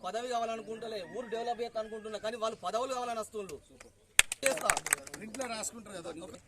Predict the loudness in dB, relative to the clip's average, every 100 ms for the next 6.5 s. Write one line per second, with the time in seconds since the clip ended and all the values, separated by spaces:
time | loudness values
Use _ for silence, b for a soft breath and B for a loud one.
0 | -14 -10 -8 -8 -6 -4 -4 -2 0 0
1 | 0 -2 -4 -2 -4 -4 -4 -4 -8 -14
2 | -6 2 2 0 -2 -2 -2 -8 -8 -12
3 | -12 -8 -6 -4 -4 -4 -4 -2 -4 -4
4 | -4 0 -2 -2 -14 -20 -20 -20 -12 -8
5 | -6 -2 0 0 -2 -2 0 2 2 0
6 | -2 -2 -2 -4